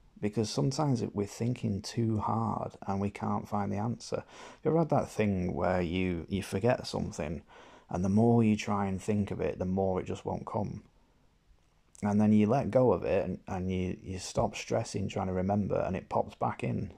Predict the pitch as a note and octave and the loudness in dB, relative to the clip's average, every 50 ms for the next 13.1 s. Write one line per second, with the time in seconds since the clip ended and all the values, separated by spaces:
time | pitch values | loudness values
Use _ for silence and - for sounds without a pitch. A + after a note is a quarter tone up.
0 | - - - A2 - - - - - - - - - - - - - _ _ _ | -18 -12 -12 -12 -12 -8 -8 -6 -6 -6 -6 -8 -8 -8 -8 -12 -14 _ _ _
1 | _ _ _ _ _ - - - - _ _ _ _ _ _ _ _ _ _ _ | _ _ _ _ _ -20 -20 -20 -20 _ _ _ _ _ _ _ _ _ _ _
2 | _ _ _ _ - - G#2 - B2+ B2+ A#2 G2 - A2 A2 A#2 A2 A#2 C3+ - | _ _ _ _ -2 -2 2 4 4 2 2 2 0 2 2 2 2 2 0 0
3 | - A#2+ G#2+ - - G2+ F#2+ F#2 - - - - - - - A2+ A2 - - - | 0 -2 -2 -2 -2 -2 -2 -2 -4 -4 -8 -8 -6 -6 -4 -4 -4 -6 -8 -14
4 | - _ _ - - - - - - - - - F#2+ - - G2+ F#2 F#2 F2+ F2 | -16 _ _ -20 -20 -20 -20 -20 -20 -14 -10 -10 -8 -4 -2 -2 0 0 0 -2
5 | F2 - - - - - - - _ _ _ _ _ _ _ _ _ _ _ _ | -4 -8 -10 -14 -16 -18 -20 -20 _ _ _ _ _ _ _ _ _ _ _ _
6 | _ _ _ _ _ _ _ _ _ _ _ - - G#2 G#2 - - A#2+ A#2 A2+ | _ _ _ _ _ _ _ _ _ _ _ -8 -6 -6 -6 -4 0 2 4 6
7 | G2+ F#2+ F#2+ G2 G2+ G#2+ A2 A2+ - F#2 F#2+ F#2+ F#2 F2+ F2+ - F#2+ F#2 F2 E2 | 6 6 6 6 4 4 4 4 2 2 0 2 0 0 0 -2 -2 -2 -2 -2
8 | F2+ F2+ F#2+ - - - F#2 F2+ F#2 - - - G2+ F2+ - - F#2 F#2 F2+ F2+ | -2 -4 -4 -6 -4 -6 -4 -4 -4 -6 -4 -2 -4 -4 -2 -4 -4 -2 -2 -2
9 | F#2 F2 - - - F#2+ F#2+ F#2+ G2 G2+ G2 F#2 F2+ E2+ E2 - F2 E2 - - | -4 -6 -6 -2 -2 -2 0 2 2 2 2 2 0 0 -2 -2 -4 -4 -4 -4
10 | F#2+ F#2 F2 - F2+ - - F#2+ F#2 E2+ - - - - F#2 F2+ F2+ - - E2+ | -4 -4 -2 -4 -6 -6 -4 -6 -6 -4 -6 -8 -6 -4 -4 -4 -4 -4 -6 -4
11 | - G2 G2 - F3+ - - F#2+ - - - - - A2+ A#2+ C3+ C3+ B2 G#2+ G2 | -2 0 0 0 -2 -4 -8 -10 -10 -10 -10 -8 -4 -2 -2 0 0 0 0 2
12 | G#2+ G#2 D2+ - - G2+ G2 G2+ G#2 F#2+ F#2+ F#2+ G2 A2 A#2+ A2+ - - - - | 2 0 0 0 -2 -2 0 0 -2 -2 -2 -2 -2 0 -2 -2 -4 -6 -6 -6
13 | - | -6